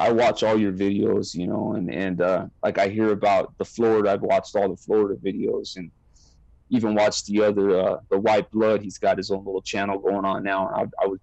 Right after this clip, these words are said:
I've been watching his videos and, you know, it's a whole different world in Southern California.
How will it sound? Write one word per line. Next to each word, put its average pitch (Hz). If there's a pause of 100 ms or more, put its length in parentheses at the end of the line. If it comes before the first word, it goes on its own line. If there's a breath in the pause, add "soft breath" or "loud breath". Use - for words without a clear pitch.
I've 101
been 95
watching 98
his 104
videos 98
and, 95 (1000 soft breath)
you 117
know, 107
it's 131
a 117
whole 120
different 113
world 117 (180)
in 101
Southern 101
California. 104